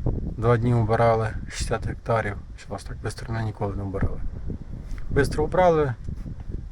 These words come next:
перебили, за два дні задіскував, ну, там півтора, так скажем. Задіскував і все, зразу вже посіяли в один слід.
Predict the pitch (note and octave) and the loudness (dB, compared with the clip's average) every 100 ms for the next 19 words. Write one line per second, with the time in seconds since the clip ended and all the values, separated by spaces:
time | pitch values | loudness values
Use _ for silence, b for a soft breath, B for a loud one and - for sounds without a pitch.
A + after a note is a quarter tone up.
0 | - - B2+ B2+ A#2+ E3 D#3 D3 A#2+ - | -10 0 4 4 4 4 6 4 2 -4
1 | - - B2 A#2+ A#2 - - - A#2 A#2 | -14 -8 0 0 0 -4 -10 -4 2 6
2 | B2+ A#2 A#2+ G#2+ G#2+ G#2 G#2+ A2 - C#3 | 6 4 4 2 2 0 0 -2 -2 4
3 | E3 F3 - - - - - G#2+ - - | 6 6 2 -12 -14 -10 -6 -6 -8 -6
4 | A2+ G#2+ - - - G2+ - - - - | -2 -2 -2 -6 -6 -6 -6 -8 -10 -8
5 | - B B B - A#2 A2+ B2 - - | -6 B B B -6 -2 0 0 -2 0
6 | D#3+ D#3 C3 - - G2+ A#2 A#2+ G2 G#2 | 2 2 0 -4 -6 -6 -2 -2 -2 -4
7 | - - - D#3+ C#3+ C3 B2 - B2+ A#2 | -4 -4 -2 0 0 0 -2 -6 -6 -8